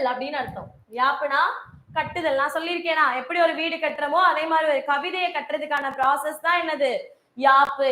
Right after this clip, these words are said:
யாப்புல எத்தனை உறுப்புகள்ப்பா இருக்கு? யாப்பு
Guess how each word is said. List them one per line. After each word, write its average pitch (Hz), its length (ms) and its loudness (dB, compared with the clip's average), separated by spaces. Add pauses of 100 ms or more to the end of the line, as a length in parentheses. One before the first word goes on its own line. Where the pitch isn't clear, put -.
(120)
யாப்புல 359 320 2 (140)
எத்தனை 359 240 -4 (100)
உறுப்புகள்ப்பா 339 640 -4
இருக்கு? 262 260 -2 (3500)
யாப்பு 359 300 4